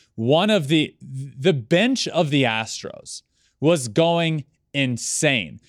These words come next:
You could feel how special it was for them. They were going nuts. This was a fantastic baseball game, and I'll say it again and again.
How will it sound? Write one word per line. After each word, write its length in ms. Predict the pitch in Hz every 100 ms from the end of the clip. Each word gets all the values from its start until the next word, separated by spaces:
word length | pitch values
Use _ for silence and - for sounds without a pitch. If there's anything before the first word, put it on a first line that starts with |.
| -
You 140 | 180
could 180 | 214 175
feel 480 | - - 233 254 214
how 300 | - 175 180
special 640 | - - 175 165 - 135
it 140 | 101 127
was 380 | 117 127 123 -
for 180 | 131
them. 340 | 110 117 123 123 - -
They 120 | 180
were 240 | 180 175 117
going 560 | 165 190 170 127 95 -
nuts. 580 | 104 117 139 160 156 - _ -
This 280 | 175 277 -
was 200 | 196 160
a 120 | 151
fantastic 1040 | - 147 127 107 - - 151 185 - 147
baseball 500 | 156 160 151 165 143
game, 280 | 143 143 139 - -
and 140 | - 156
I'll 140 | 214
say 300 | - 214 208
it 60 | 180
again 300 | 135 156 160
and 100 | 139
again. 360 | 120 139 98